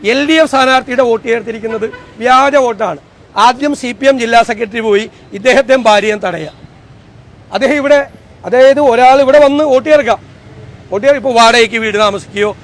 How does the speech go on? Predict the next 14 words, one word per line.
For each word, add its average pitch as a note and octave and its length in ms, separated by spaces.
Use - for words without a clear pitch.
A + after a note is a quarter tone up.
അല്ലെങ്കിൽ G#3+ 240
വീട് A3 160
എടുക്കുകയോ G#3 400
ചെയ്തിട്ട് G3+ 340
വോട്ട് B3+ 200
ചേർക്കാം. G#3 280
എങ്ങനെയാണ്? A#3+ 340
ആറുമാസം C#4+ 760
തുടർച്ചയായി A#3 600
അദ്ദേഹം A#3+ 340
ഇവിടെ B3 180
താമസിച്ചാൽ A3+ 580
മാത്രമേ A3+ 460
അതിൻ്റെ C#4 240